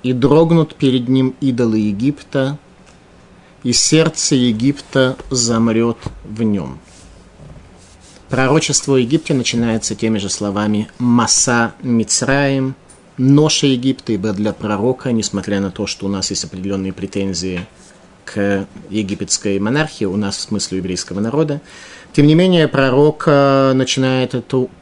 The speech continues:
главу словами «Маса Мицраим», «Ноша Египта», некая тяжесть, э, что, по сути, можно перевести еще и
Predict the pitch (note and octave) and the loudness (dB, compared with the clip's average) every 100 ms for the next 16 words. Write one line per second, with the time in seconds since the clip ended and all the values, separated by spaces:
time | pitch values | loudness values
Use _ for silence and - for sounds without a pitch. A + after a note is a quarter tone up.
0 | - - C#3 B2+ C3 B2+ B2+ D3+ - B2+ | -20 -10 -2 2 4 4 4 2 2 2
1 | B2 A#2+ A#2 G#2+ - B2+ A2+ - C3+ D3+ | 2 2 2 2 0 0 0 -2 -2 0
2 | C3+ B2+ C#3 D#3+ - C#3+ B2+ B2+ B2+ - | 2 2 4 2 2 0 0 -2 -4 -4
3 | G#2 F2 F#2 F2 C#3+ C#3+ C3+ C3 - - | -4 -4 -6 -4 0 0 0 -4 -4 -2
4 | B2+ B2+ B2 - - - - - - C3 | -2 -2 -4 -8 -18 -20 -20 -14 -10 -8
5 | A#2+ B2 F#3 - C3 A#2+ A#2 A2 A2 G#2 | -4 0 0 2 0 0 -2 -2 -2 -2
6 | - B2+ A2+ - G#2+ G#2 G#2 G2+ | -4 -4 -4 -2 -2 -2 -2 -6